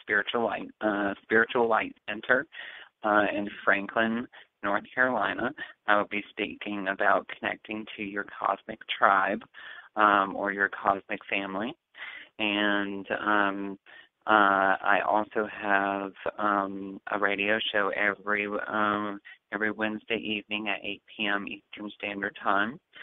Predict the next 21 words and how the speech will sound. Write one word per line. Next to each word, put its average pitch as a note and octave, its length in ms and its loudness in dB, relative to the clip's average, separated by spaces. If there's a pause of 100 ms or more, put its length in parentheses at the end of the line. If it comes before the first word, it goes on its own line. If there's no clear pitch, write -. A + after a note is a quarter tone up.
(340)
Um, G2+ 580 0 (420)
that G2+ 220 6
is A2 160 2
on, G2+ 400 4
uh, G2 680 0 (260)
the, G2 320 -4
I - 60 0 (120)
believe G2+ 300 -6
it's G2 120 -8 (220)
the F#2 420 -8 (240)
second - 460 0 (640)
Goldilocks G2 680 2
production G2+ 500 -4 (100)
channel. G2 460 -10 (500)
So G2 400 2 (960)
find G#2 300 0
me G#2 80 -2
there. G2+ 440 0 (440)
And G2 600 2
also, G#2+ 840 6
um, G2+ 540 2